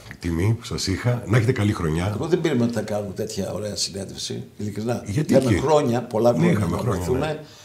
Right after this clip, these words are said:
Speaker 2: Ε, γιατί μπόρεσες και με έβγαλες πράγματα που δύσκολα τα λέω.
Speaker 1: Μα, κύριε Ψωμιάδη, εσείς, ε, άνθρωπος, ε, τέτοιος άνθρωπος μάλλον, με τέτοια, με τέτοιο μυαλό, με τέτοια ευστροφία κλπ, σίγουρα, α, θα μπορούσατε να το κάνετε. Ευχαριστώ πάρα πολύ.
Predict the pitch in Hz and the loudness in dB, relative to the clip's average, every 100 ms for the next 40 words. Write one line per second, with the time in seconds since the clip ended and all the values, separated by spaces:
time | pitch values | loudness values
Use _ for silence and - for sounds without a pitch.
0 | - - - - 120 120 117 - 123 170 | -20 -20 -16 -4 0 2 2 0 -2 0
1 | - 214 180 202 185 - 190 190 190 190 | 0 0 2 2 2 0 0 2 2 0
2 | - 180 185 180 190 - - 190 175 185 | 0 2 2 0 -2 -6 -6 -6 4 6
3 | - 107 104 98 90 - 170 170 147 143 | 6 2 0 -2 -6 -6 -2 0 2 2
4 | - 113 101 101 95 95 - 131 - 113 | 2 2 4 2 2 2 2 4 4 4
5 | 110 110 110 98 80 107 107 104 101 - | 4 2 0 -4 -2 -2 -2 -2 -4 -4
6 | - - - - - - 92 92 131 110 | -10 -18 -20 -20 -10 -4 -2 2 4 4
7 | 127 123 117 104 92 110 127 123 117 104 | 6 6 6 4 4 4 6 4 4 2
8 | - 110 - 104 92 87 87 104 104 101 | 0 0 0 0 0 -2 -2 -2 0 0
9 | 92 104 104 104 - 95 - 80 - 110 | 2 2 2 0 -2 -2 -2 -2 2 4
10 | 85 71 78 113 - - - 110 101 95 | 4 -2 -4 -2 -2 -4 -4 -2 0 -4
11 | - - - - - - - 90 90 85 | -10 -20 -20 -20 -20 -20 -6 -2 0 0
12 | 69 82 98 - 82 - 85 82 78 67 | -2 0 0 0 -2 -2 -2 -2 -4 -4
13 | 98 - 131 147 127 98 92 127 | -2 2 2 4 2 2 4 2